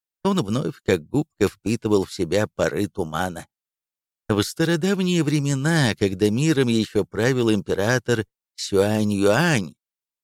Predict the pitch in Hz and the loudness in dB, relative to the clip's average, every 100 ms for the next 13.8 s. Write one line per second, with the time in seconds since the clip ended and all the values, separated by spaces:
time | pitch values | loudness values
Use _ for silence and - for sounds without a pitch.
0 | - 104 127 208 208 147 147 151 - 196 | -2 -2 0 0 0 0 2 0 0 -6
1 | - 170 160 - 135 135 113 143 156 - | -2 0 0 -2 -2 -2 0 0 0 0
2 | 131 131 131 127 127 113 - 143 120 113 | 0 0 0 0 -2 -4 -4 -2 0 0
3 | 123 190 220 _ _ _ - 139 139 135 | 0 0 -4 _ _ _ 0 2 6 4
4 | 113 135 160 127 143 170 - 123 90 104 | 4 4 4 2 0 -2 0 -2 2 0
5 | 117 175 175 143 202 196 113 82 - 67 | 0 0 -2 2 2 2 0 -2 -6 -14
6 | - _ _ _ - 113 101 95 - 101 | -18 _ _ _ -2 2 2 -2 -4 -4
7 | 123 - 185 - - 101 - 92 76 110 | 0 0 0 0 -2 -2 0 -4 -2 -4
8 | 151 104 95 80 143 196 - - - 143 | -2 -2 -2 -2 -4 -6 -8 -10 -6 -2
9 | 123 87 57 - _ _ _ _ _ _ | -2 -2 -6 -16 _ _ _ _ _ _
10 | _ _ _ _ _ - 117 117 - 101 | _ _ _ _ _ -6 -2 -2 0 -2
11 | 95 101 95 - _ _ _ _ 151 120 | 0 -2 -4 -8 _ _ _ _ 2 4
12 | 127 120 135 - 131 117 95 - - 120 | 4 4 2 2 0 0 -6 -12 -2 0
13 | 113 127 120 120 131 123 92 76 | 2 2 0 2 2 2 0 -6